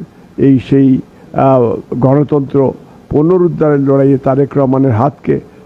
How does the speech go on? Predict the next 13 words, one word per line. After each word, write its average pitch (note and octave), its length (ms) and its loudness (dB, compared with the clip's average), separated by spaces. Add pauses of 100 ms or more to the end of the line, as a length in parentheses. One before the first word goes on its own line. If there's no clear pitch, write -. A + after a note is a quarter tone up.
(120)
শক্তিশালী E3 720 -2
করার C#3 340 0
জন্য C3 420 0 (360)
আমার C3 340 0 (200)
এই, C3 440 0
আহ, - 300 -6
এই B2 260 2
আজকের B2+ 380 0 (340)
এই B2 260 0
ইলেকশন D3+ 560 0 (400)
করার C#3+ 360 0
জন্য C#3+ 300 2
সেই C3+ 360 0